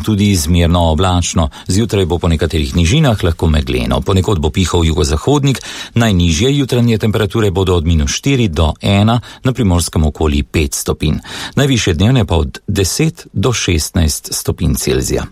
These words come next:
Opozorilo. Predvsem v južnih in zahodnih Julijcih je velika nevarnost snežnih plazov, in sicer četrte stopnje.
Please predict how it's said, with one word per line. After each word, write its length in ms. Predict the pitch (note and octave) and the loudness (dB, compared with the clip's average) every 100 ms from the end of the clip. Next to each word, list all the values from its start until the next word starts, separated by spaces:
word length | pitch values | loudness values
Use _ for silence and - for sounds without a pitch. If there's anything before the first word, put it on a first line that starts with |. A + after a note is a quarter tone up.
| _ - - - | _ -18 -14 -4
Opozorilo. 680 | - A2+ A#2+ A#2+ A#2+ F2 E2+ - - - - - | -2 0 2 2 2 2 0 -4 -12 -16 -16 -4
Predvsem 400 | C#3+ C3+ A#2 E3 | -2 0 2 2
v 80 | C3+ | 2
južnih 380 | C3+ E3 C#3 G2+ | 2 2 2 2
in 80 | F#2+ | 2
zahodnih 460 | G2 C#3+ A#2+ G2+ | 2 2 0 2
Julijcih 600 | G#2 A#2 C#3+ - D3+ - | 2 2 0 0 -2 0
je 120 | G2 E2+ | 0 2
velika 320 | G2 A#2 G#2 | 0 2 2
nevarnost 600 | F2+ F2 F2 F2+ E2 - | 4 2 2 2 0 -2
snežnih 580 | - F#3+ F2+ D2 D#2 - | -4 0 2 2 0 -2
plazov, 500 | D#2+ C#2 E2+ F#2 F2 | -2 0 0 0 0
in 100 | G#2+ | -2
sicer 480 | E2+ D#2+ - F2 E2 | -4 -4 0 0 0
četrte 520 | - F2 F#2+ F2+ - | -2 -4 -2 -2 -2
stopnje. 520 | D#2 - D#2+ - - | -4 -2 -4 -4 -6